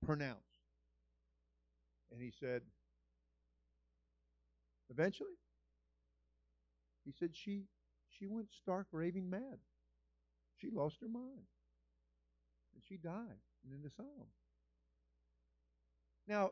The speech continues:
if I said cancer, you wouldn't have any problem with that. You know? But this was a, a disease of the mind. It's important, church family,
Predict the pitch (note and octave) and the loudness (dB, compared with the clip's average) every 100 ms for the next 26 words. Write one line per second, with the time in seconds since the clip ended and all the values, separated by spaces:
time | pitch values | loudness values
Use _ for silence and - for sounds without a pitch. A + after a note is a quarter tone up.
0 | - E3+ F#3 - A3 E3 F#3 D4+ E4 - | 4 4 6 8 6 8 8 10 8 8
1 | C3 D#3+ - _ _ - G3 C#4 F#3+ D#3 | 8 6 -4 _ _ -2 0 2 2 0
2 | D3 - D4+ A3 C3 G#3 B3+ - _ _ | 0 2 2 4 2 2 -4 -10 _ _
3 | _ _ _ _ _ _ _ _ _ _ | _ _ _ _ _ _ _ _ _ _
4 | - C3 A#2+ D#3+ _ _ _ _ _ _ | -10 -6 -6 -10 _ _ _ _ _ _
5 | _ _ - C#3+ F3 - E3+ C#3 D3+ - | _ _ -8 0 2 2 0 -2 -6 -10
6 | _ C#3+ D3 C3 F3+ E3 E3 F3 F3+ G#3+ | _ -4 -2 -2 0 0 4 8 10 10
7 | A#3 B2 - _ _ _ _ _ _ _ | 8 0 -10 _ _ _ _ _ _ _
8 | _ _ _ _ _ _ _ _ _ _ | _ _ _ _ _ _ _ _ _ _
9 | _ _ _ _ _ _ _ _ _ _ | _ _ _ _ _ _ _ _ _ _
10 | _ _ _ _ _ _ _ _ _ _ | _ _ _ _ _ _ _ _ _ _
11 | _ - - F#3 G3 E3 G#3 A3 C3 - | _ -20 -14 -10 -10 10 10 10 4 -2
12 | C3+ - - C3 A2 | -2 -2 -10 -12 -12